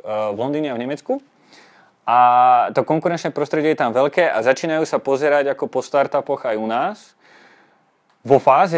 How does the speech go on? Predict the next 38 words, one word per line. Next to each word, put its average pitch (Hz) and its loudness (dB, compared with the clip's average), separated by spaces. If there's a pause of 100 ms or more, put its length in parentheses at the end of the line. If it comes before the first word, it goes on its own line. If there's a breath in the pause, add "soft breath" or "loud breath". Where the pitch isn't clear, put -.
kde 123 6
akože 123 -4
nikto 170 0
by 139 -2
im 120 -4
zase 139 -2
akože 113 -6
dva 127 2
milióny 151 -2
eur 127 0
proste 113 -4
v - -6
tej 135 -2
fáze 127 0
ako 120 -2
asi 117 -2
nedal. 113 0 (480 soft breath)
A, 110 4
a 117 2
je 123 2
to 139 2
vyloženie, 143 2
lenže 135 -4
keď 143 -4
máš 139 -2
Accel 135 -2
Partners, 123 -2
ktorý 135 -4
má 117 -4
miliardový 127 0
fond, 117 -6
tak 101 -6
pre 110 -8
nich 107 -10
sú 117 -10
dva 110 -6
milióny 110 -4
eur 104 -2